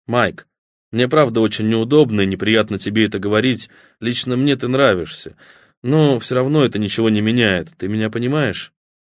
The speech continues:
Тень сказал, что понимает. "У меня просто нет иного выхода", сказал Чет, "кроме как посадить тебя под арест за нарушение условий досрочного освобождения". После чего Маллиган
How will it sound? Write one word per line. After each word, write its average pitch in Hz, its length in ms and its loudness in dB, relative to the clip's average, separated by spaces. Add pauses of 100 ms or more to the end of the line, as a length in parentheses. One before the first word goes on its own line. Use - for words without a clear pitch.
(280)
Тень 110 180 0
сказал, 107 300 -2
что 101 180 -8
понимает. 104 540 -2 (640)
"У 110 60 -2
меня 131 280 2
просто 135 320 0
нет 139 200 2
иного 131 280 2
выхода", 110 400 0
сказал 101 340 -2
Чет, - 340 -4 (300)
"кроме 120 260 4
как 107 200 -2
посадить 110 400 0
тебя 110 180 2
под 104 160 -4
арест 117 400 0 (200)
за 110 120 -4
нарушение 117 500 2
условий 107 360 2
досрочного 98 600 0
освобождения". 95 800 -4 (1080)
После 151 260 0
чего 135 260 4
Маллиган 127 640 2